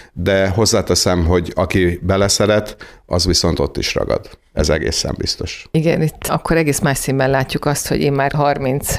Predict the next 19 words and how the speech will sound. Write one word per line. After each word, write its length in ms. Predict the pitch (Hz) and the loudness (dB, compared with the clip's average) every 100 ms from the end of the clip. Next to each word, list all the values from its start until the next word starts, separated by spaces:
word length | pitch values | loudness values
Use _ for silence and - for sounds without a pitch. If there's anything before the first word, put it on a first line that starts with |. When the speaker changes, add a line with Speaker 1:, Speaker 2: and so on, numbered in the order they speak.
| - | -2
Speaker 2:
versenyzővel 920 | 160 147 110 - 151 - 147 143 156 | 0 0 0 0 0 0 0 2 0
vagy 160 | 143 139 | -2 -2
taggal, 400 | - 156 147 143 | -4 -2 -2 -2
kicsikkel 540 | 151 - 151 - 147 | -4 -2 -2 -2 0
és 200 | 139 - | 0 0
komoly 320 | - 143 147 | -4 -2 0
versenyzőkkel 720 | 147 151 - 151 151 147 143 135 | 0 0 0 0 0 -2 -2 0
dolgoztok 560 | 139 147 143 151 - | 0 0 -2 -4 -2
együtt. 460 | 143 143 156 - - | -2 2 0 -2 -8
A 60 | - | -2
fiatalokról, 840 | - 165 - 135 139 - - 143 156 | 2 2 2 -2 -2 -2 0 2 2
maradjunk 360 | 156 139 147 | 2 2 0
egy 80 | 139 | 0
picit 280 | 156 - 139 | 0 0 0
ennél 260 | 135 135 | 2 2
a 80 | 151 | 0
témánál, 600 | - 143 151 151 147 147 | 0 0 2 0 -2 0
a 60 | 147 | 0
bevonzásról. 1080 | 156 147 131 139 - 143 - 85 - 165 | 2 2 0 0 0 0 0 0 0 0